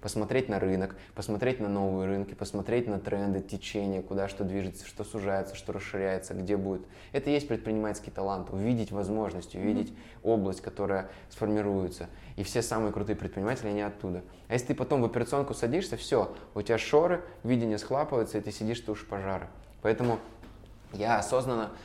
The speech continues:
Speaker 1: если выполняю роль гендиректора или директора по построению, то есть я собираю команду, обучаю её и описываю регламенты, эта задача, э,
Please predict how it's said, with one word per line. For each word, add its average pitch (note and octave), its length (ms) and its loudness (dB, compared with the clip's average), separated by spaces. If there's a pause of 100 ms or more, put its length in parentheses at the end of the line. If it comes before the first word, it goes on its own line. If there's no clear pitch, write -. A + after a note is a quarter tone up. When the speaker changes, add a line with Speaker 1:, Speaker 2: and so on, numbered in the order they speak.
(160)
Speaker 1:
если G#2 320 2
выполняю A2+ 500 0
роль A2 180 4
гендиректора G2+ 760 0 (200)
или G2 180 -2
директора G2 480 0
по G#2+ 100 -8
построению, G#2 680 -2
то F#2+ 120 -6
есть F#2 140 -6
я F#2+ 100 0
собираю F#2+ 440 -2
команду, G2 460 -2
обучаю F#2+ 540 -4
её F#2 220 0
и F#2+ 40 -2
описываю F#2+ 400 -4
регламенты, G#2+ 500 -2
эта A2+ 220 -4
задача, G2+ 460 0 (460)
э, F#2 520 -4